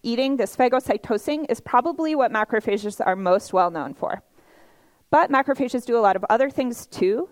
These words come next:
They're sentinels of the immune system. They're constantly scouting tissues, looking for signs of injury or infection.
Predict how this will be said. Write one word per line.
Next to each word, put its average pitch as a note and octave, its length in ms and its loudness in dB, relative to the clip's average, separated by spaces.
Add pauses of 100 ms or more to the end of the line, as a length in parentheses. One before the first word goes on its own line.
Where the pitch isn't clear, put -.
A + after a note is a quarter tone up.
They're G#3+ 160 2
sentinels B3+ 760 -2
of A3 180 -4
the A3 100 -4
immune F#3+ 240 -6
system. D4 380 -2
They're D4 120 2
constantly C#4 760 -2
scouting A#3 500 2
tissues, C4 520 -6
looking A#3+ 280 -2
for A#3+ 140 -2
signs G#3+ 340 -2
of F#3 160 -4
injury A3+ 320 0
or G3+ 100 4
infection. - 600 -6